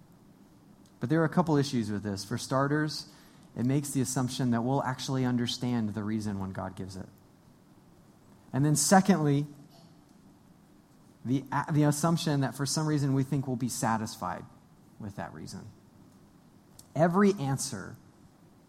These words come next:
as we see here, as I've seen in my own life, will be followed up with another question. "Well, couldn't there have been another way?" I remember in high school, a friend of mine, he lost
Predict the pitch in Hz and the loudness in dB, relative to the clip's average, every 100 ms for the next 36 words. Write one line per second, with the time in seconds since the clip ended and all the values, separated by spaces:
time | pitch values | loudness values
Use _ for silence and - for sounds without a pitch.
0 | - - - 117 120 - 135 131 123 113 | -20 -10 -6 -4 -4 0 0 0 0 0
1 | 117 120 - - 120 - 135 123 110 110 | 0 -4 -10 -6 -4 -2 0 2 2 2
2 | 120 110 98 104 107 117 - 123 131 127 | 0 0 -2 -4 -4 -4 0 0 2 -2
3 | 127 123 120 120 120 - 123 - 120 110 | -2 -2 0 0 -2 -4 -6 -4 -4 -4
4 | 107 - 131 143 131 120 - 113 117 110 | -4 -4 -2 -2 -2 -2 -4 -4 -2 -4
5 | - - - 104 101 101 98 98 - - | -10 -20 -10 -4 -2 -2 -4 -8 -12 -20
6 | - - - 95 92 90 113 127 139 139 | -20 -20 -8 -6 -4 -4 0 2 4 4
7 | 131 117 131 - 127 110 - 127 110 113 | 2 2 -2 -2 -2 -2 -2 -2 0 0
8 | 110 101 - - - - - - - 120 | 0 -4 -14 -20 -20 -20 -20 -20 -6 2
9 | 120 131 135 - - - | 8 8 8 2 -6 -10